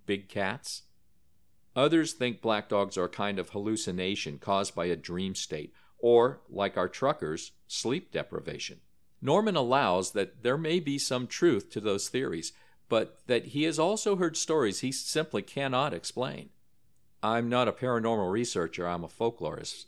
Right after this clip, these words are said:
so to me, what they're seeing isn't important or relevant, because what I'm interested in is what they're reporting and how that fits into the other stories that people have reported over time, and how that shared consciousness or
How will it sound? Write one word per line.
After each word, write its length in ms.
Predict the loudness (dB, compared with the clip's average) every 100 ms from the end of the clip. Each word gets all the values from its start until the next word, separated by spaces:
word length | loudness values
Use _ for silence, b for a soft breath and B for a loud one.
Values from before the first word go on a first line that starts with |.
| -10
so 340 | -2 0 0
to 140 | -2
me, 400 | -2 0 0 -2 b b b
what 260 | -4 -2
they're 120 | -2
seeing 420 | -4 -2 -2 -2 -2
isn't 300 | -2 -2 -6
important 500 | -6 -4 -4 -2 -8
or 240 | -10 -10 -6
relevant, 540 | 0 0 -2 -8 -20 _ -12
because 420 | -4 0 0 0
what 140 | 0
I'm 160 | 0 -2 -4
interested 760 | -2 -2 0 0 0 -4 -8
in 220 | -6 -8 -8
is 220 | -8 -8
what 440 | -10 -2 0 0 -4
they're 140 | -6
reporting 520 | -6 -10 -10 -10 -16 -20 b b
and 200 | -8 -6
how 160 | -2 0
that 220 | 0 0
fits 240 | -2 0
into 220 | -4 -4
the 160 | -6 -2
other 160 | -2 -2
stories 480 | -2 0 0 -2
that 240 | -4 -6 -6
people 280 | -8 -6 -6
have 140 | -6
reported 420 | -8 -2 -2 -2
over 180 | -6 -6
time, 400 | -8 -8 -8 -12 -20 b b b
and 160 | -6
how 180 | 0 0
that 300 | 2 0 -2
shared 400 | -4 -2 -2 -2
consciousness 720 | -4 -4 -4 -8 -10 -8 -10 -2
or 300 | 0 0